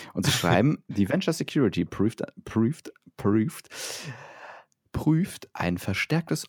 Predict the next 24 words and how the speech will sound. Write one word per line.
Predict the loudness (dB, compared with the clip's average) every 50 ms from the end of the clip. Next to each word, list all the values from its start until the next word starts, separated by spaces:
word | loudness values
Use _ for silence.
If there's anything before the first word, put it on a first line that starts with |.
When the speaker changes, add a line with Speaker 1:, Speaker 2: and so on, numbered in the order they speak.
| -4
Speaker 1:
Engagement | 0 2 2 2 2 2 0 0 0 0 0 0 0
in | 0 0
der | 2 2
Region | 0 0 2 2 4 4 2 0 -2 -8 _ -10
Köln. | -6 0 2 4 4 4 2 0 -6 -10 _ _ _ _ _ _ _ _ _ _ _ _ _ _ _ _ -20 _ 0
Wir | 0 2
sind | 4 4 4 4
bei | 4 4 4
unserer | 4 2 2 0 0 0
Recherche | 0 0 -2 0 2 2 2 2 0 0 -2 -2 -2 -4
nach | -4 -2 0 0 0 0 -4 _ -6
Investmentmöglichkeiten | -2 0 0 0 0 0 0 0 2 0 -2 -4 -6 -8 -12 -10 -6 -6 -6 -4 -4 -4 -2
auch | -2 0 0
auf | 0 -2 -4 -8 _ 0
Ihr | 2 2 4
Unternehmen | 4 2 2 2 2 2 2 0 0
gestoßen | -2 -6 -4 0 0 0 0 0 -2 -2
und | -2 -2 -2
wären | -4 -4 -4 -6
sehr | -6 -4 -2 -2 -2
an | -2 -2
Ihrer | -4 -4 -6 -6 -6 -6
Einschätzung | -6 -6 -6 -6 -8 -8 -6 -6 -6
interessiert, | -4 -6 -6 -6 -8 -4 0 0 0 0 -2